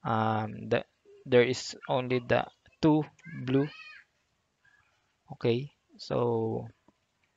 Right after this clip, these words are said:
if I type here the red, it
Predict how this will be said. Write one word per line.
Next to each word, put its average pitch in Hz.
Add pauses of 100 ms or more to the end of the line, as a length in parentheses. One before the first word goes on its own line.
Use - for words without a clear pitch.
(800)
if 123
I 117 (520)
type 123
here 123
the 117
red, 147 (1500)
it 127